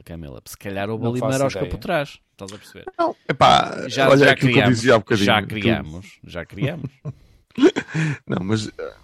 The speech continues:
Speaker 3: epá, não sei, mas o facto de ser uma criação inteiramente alemã, eh, talvez dê uma ajudinha, não é? Não sei, mas lá está, isto é especulação, pura e dura.
Speaker 1: Lá está, lá está.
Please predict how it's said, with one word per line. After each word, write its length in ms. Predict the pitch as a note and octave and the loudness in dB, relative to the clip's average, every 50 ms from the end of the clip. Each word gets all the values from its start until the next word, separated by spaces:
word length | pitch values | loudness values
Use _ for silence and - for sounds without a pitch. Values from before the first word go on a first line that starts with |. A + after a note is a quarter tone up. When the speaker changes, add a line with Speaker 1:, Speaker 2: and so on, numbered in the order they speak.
| _ _ _ _ _ _ - | _ _ _ _ _ _ -18
Speaker 3:
epá, 220 | - - - - - - | -10 -8 -8 -6 -6 -6
não 1160 | B2+ C3 C3 C3 C#3 C#3 C#3 C#3 C#3 C#3 C3+ C#3 C#3 C#3+ C#3+ C#3 C#3 C#3+ C#3 C#3 C#3 C#3 C#3 | -6 -4 -4 -4 -4 -2 0 0 2 2 0 0 -2 -4 -4 -6 -6 -6 -6 -4 -4 -4 -6
sei, 380 | C3+ - - C#4+ D#4 E4 D#4+ C#4+ | -4 0 2 2 4 4 2 0
mas 500 | A3 E3 C#3+ B2 A2+ - - - - F#2 F#2+ F#2 F#2 G2 | 0 -2 -2 -4 -6 -6 -6 -6 -6 -6 -6 -8 -8 -6
o 340 | G2 G2 G2 G2 G2+ F#2+ - G2+ | -6 -6 -6 -6 -6 -8 -10 -8
facto 360 | - - C3 B2 - _ _ | -2 2 2 2 2 _ _
de 60 | - | -14
ser 320 | - - - C3 B2 A2+ | -10 -4 0 0 0 0
uma 260 | G2 F#2+ F#2+ G2 G2+ G2 | 0 -4 -8 -8 -10 -8
criação 580 | - A2+ A#2 A2 A2 - - A#2+ A2 G2+ - - - C#3+ - _ - - - - - - - _ _ _ _ _ - - G2 D2 C#2 - | -4 -2 0 0 0 -2 -4 -4 -4 -4 -6 -10 -16 -20 -20 _ -20 -20 -20 -20 -20 -20 -20 _ _ _ _ _ -20 -20 -20 -14 -12 -10
inteiramente 580 | A#2+ A2+ - B2+ B2 B2 A#2+ A#2+ A#2+ A2+ - | -6 0 2 4 4 4 4 2 0 0 2
alemã, 560 | A#2+ A#2 A#2+ A#2+ A#2+ A#2+ A#2+ B2+ C3 C#3 D3+ - _ _ _ _ _ _ _ _ _ _ _ _ _ - - - - | 2 2 2 2 2 2 2 2 0 -2 -4 -6 _ _ _ _ _ _ _ _ _ _ _ _ _ -20 -20 -20 -20
eh, 40 | F#2+ G2 - - _ _ F3 | -18 -18 -18 -20 _ _ _
talvez 300 | - G#2+ G#2 G2+ A2 G#2+ | -4 -4 -2 -2 -2 -2
dê 80 | G#2 A#2+ | -2 -2
uma 160 | A#2 A2+ A#2 A#2+ A#2+ A#2+ A#2+ A#2+ | 0 0 0 -2 -2 -6 -8 -6
ajudinha, 360 | A#2+ A#2+ A#2 C3+ D3 C3+ B2+ | -6 -4 -2 -2 -2 -2 -2
não 80 | A#2 G#2+ | -4 -4
é? 120 | G#2+ A2 A2+ _ _ _ _ _ _ _ _ _ _ _ - | -6 -8 -10 _ _ _ _ _ _ _ _ _ _ _ -18
Não 160 | - G2+ G#2+ | -14 -14 -12
sei, 160 | G2+ - F#2+ F#2 F#2 - | -8 -8 -8 -8 -8 -8
mas 180 | - G#2+ G#2+ F#2+ | -6 -6 -2 0
lá 80 | G#2 A2+ | 0 0
está, 180 | A2 - A#2+ | 0 0 -2
isto 160 | G2 F2 - | -2 -2 -6
é 40 | - F2+ - F#2+ | -8 -8 -8 -8
especulação, 540 | - - A2 - - G#2+ - - E2+ D#2 E2+ _ _ _ | -6 -6 -6 -6 -6 -12 -10 -12 -14 -14 -16 _ _ _
pura 200 | - G#2+ G#2 G2+ | -8 -8 -6 -6
e 40 | G2+ | -6
dura. 240 | F#2 F2+ F2 - - _ _ - | -6 -8 -8 -10 -12 _ _ -12
Speaker 1:
Lá 180 | F2 F2+ F#2 F#2+ | -8 -6 -6 -6
está, 360 | F#2 - - F2+ E2+ E2+ F#2 - _ _ - | -8 -8 -8 -8 -8 -8 -10 -12 _ _ -10
lá 160 | E2+ F#2+ G2 | -8 -6 -6
está. 320 | F#2+ - - F#2 F2+ F#2 | -6 -8 -8 -6 -6 -6